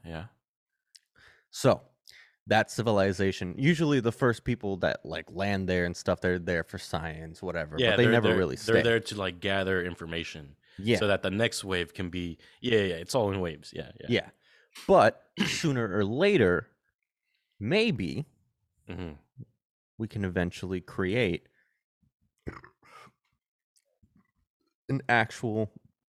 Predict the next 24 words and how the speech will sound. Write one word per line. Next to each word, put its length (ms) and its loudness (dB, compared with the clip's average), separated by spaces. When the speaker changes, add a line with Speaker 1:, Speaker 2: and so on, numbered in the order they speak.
Speaker 2:
habitable 640 0
location 720 -2
for 140 -6
a 40 -4
civilization 920 -4
to 120 -12
live. 500 2
Now, 320 0
Speaker 1:
Hmm. 240 -8
Speaker 2:
once 360 2
that 200 0
civilization 800 -4
gets 300 0
there 400 2
and 180 -8
it's, 380 -10
it, 260 -4
they 120 -2
make 280 -6
a 120 -6
habitable, 580 -6
let's 240 -6
say, 200 -6
dome 460 2